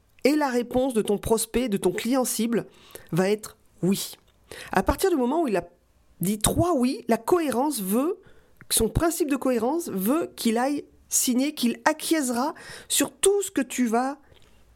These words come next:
euh, lui proposer. Donc toi, par exemple, tu vas partager ce podcast sur LinkedIn, sur Facebook, sur les ré-, d'autres réseaux sociaux. Euh, tu vas partager ce podcast avec tes amis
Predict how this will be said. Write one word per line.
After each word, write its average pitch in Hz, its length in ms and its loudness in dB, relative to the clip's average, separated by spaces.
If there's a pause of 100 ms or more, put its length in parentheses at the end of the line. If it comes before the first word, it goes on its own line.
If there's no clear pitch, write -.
(200)
euh, 196 160 4
lui 208 160 0
proposer. 247 560 0 (320)
Donc 190 180 4
toi, 339 220 2
par 220 160 -2
exemple, 277 400 -2 (480)
tu 208 140 2
vas 320 260 0
partager 226 440 0
ce - 120 -2
podcast - 680 -2
sur 214 220 4
LinkedIn, 202 560 0
sur 202 200 0
Facebook, 202 540 0
sur 214 160 2
les 202 120 0
ré-, 196 120 -4
d'autres 262 280 0
réseaux 226 200 2
sociaux. 226 480 0 (420)
Euh, 170 240 2
tu 165 160 -6
vas 233 120 2
partager 226 360 0
ce 226 100 -6
podcast 220 600 0
avec 208 300 2
tes 196 160 0
amis 262 220 2